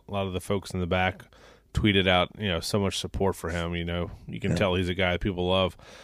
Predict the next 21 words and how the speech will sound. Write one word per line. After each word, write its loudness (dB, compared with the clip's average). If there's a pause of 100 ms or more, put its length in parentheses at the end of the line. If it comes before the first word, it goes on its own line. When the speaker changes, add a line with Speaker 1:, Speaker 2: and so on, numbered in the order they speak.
(180)
Speaker 1:
Um, 4
Elite 2
eighty-nine 6
is 2
the -2
first 0
Elite -4
packaging 0
with -4
this -2
new, 0
uh, 0 (480)
new 0
boxes. 0
Uh, -2
we -2
get 0
the, 2
uh, 2 (300)
Iraqi 4
sympathizer 4